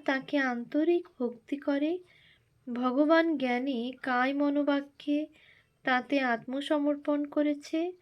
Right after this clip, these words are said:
তাদেরই শেষ জন্ম, তারাই মুক্ত হবে। তবে আত্মসমর্পণ চাই।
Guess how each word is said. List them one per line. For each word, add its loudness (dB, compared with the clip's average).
তাদেরই 4
শেষ -2
জন্ম, -6
তারাই 0
মুক্ত -6
হবে। -6
তবে 2
আত্মসমর্পণ -4
চাই। -10